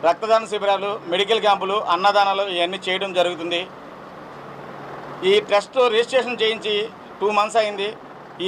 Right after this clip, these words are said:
రిజిస్ట్రేషన్ చేయడానికి గల కారణాలు ఏంటి? ప్రజల్లో ఉన్న దానికోసం మేము ఎవరిని ఇస్తున్నాం కదా,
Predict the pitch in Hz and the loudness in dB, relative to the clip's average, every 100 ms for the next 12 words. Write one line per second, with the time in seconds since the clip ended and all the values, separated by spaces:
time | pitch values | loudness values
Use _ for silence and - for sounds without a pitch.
0 | 190 269 277 269 262 247 254 254 226 233 | 2 0 2 0 2 4 4 4 4 2
1 | 226 214 220 226 214 208 190 190 - - | 2 0 2 0 0 -2 -6 -8 -12 -18
2 | - - - - - - - - - - | -18 -20 -20 -20 -20 -20 -20 -20 -8 0
3 | 190 226 226 214 202 185 175 175 180 202 | 4 6 6 6 4 4 2 2 0 -2
4 | 185 165 156 156 170 202 185 170 165 156 | -2 0 0 2 2 2 0 -2 -4 -8
5 | - 160 175 180 156 147 160 | -8 -8 0 2 4 6 4